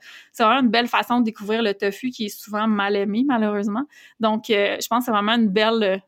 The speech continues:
une belle introduction là, à ça. Puis, euh, oui, sur mon site, euh,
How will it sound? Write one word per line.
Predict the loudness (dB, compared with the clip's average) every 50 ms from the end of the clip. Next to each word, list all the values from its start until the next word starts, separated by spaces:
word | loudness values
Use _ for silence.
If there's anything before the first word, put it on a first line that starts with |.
| _ -2
une | 0 0 0
belle | 0 0 0 0 2
introduction | 0 -2 -2 -4 -4 -4 -4 -6 -6 -10 -16 -12 -8 -6 -4 -4
là, | -2 -2 -4
à | -4
ça. | -6 -8 -8 -10 -10 -10 -14 -20 -20 -20 _ _
Puis, | _ -2 0 2 4
euh, | 4 4 2
oui, | 0 -2
sur | 0 0 2
mon | 2 0 0
site, | -2 -4 -6 -4 -2
euh, | 0 0 0 0 -2